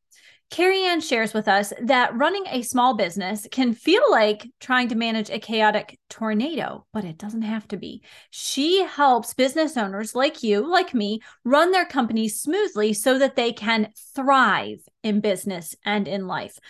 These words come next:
Now, I don't know about you, but that sounds pretty darn appealing to me. And Carrie Ann has such a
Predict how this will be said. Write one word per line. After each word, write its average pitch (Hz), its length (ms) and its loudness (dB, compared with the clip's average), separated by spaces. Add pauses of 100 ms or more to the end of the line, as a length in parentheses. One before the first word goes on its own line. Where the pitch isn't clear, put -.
(200)
Now, 202 100 0
I 240 180 4
don't 294 120 4
know 302 120 6
about 285 260 6
you, 294 200 2
but 240 280 -4
that 359 320 0
sounds 302 320 2
pretty 320 380 -2
darn 262 520 2
appealing 214 920 -2
to 254 180 -4
me. 220 480 -2 (560)
And 320 420 2
Carrie 381 400 -2
Ann 247 480 2
has 247 420 0
such 359 220 0
a 220 160 -4